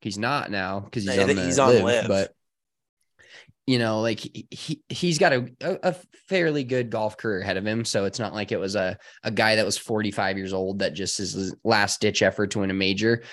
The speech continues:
Speaker 2: Yeah.
Speaker 1: Um, you know, Mito will still get to play in some majors, but yeah, that, as much as I loved it in the moment, now I kinda, like, looking back, I feel a little bad because that is just,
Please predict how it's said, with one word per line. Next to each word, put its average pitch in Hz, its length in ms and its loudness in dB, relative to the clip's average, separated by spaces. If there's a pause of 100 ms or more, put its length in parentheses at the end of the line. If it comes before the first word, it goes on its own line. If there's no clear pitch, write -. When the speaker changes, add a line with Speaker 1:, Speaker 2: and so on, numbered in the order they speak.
(140)
Speaker 2:
Yeah. 113 300 4
Speaker 1:
Um, 95 200 -2
you 123 120 2
know, 98 120 0
Mito 110 260 2
will 104 80 6
still 113 220 -2
get 107 140 0
to - 80 -6
play 98 240 -2
in 104 80 -4
some 117 180 -4
majors, 120 360 0
but 113 180 0
yeah, 104 260 4
that, 123 300 0 (540)
as 117 180 2
much 127 280 2
as 135 100 0
I 127 80 2
loved 113 320 -2
it 120 100 -2
in 120 80 -4
the 107 80 -2
moment, 113 540 -2 (440)
now 113 380 0
I 107 100 0
kinda, 101 360 -6
like, 98 300 -4
looking 113 360 0
back, 104 340 2
I 101 60 -2
feel 104 260 -2
a 98 100 0
little 98 160 0
bad 90 480 -4
because 92 420 -2
that 98 240 2 (140)
is 101 220 0
just, 98 360 -2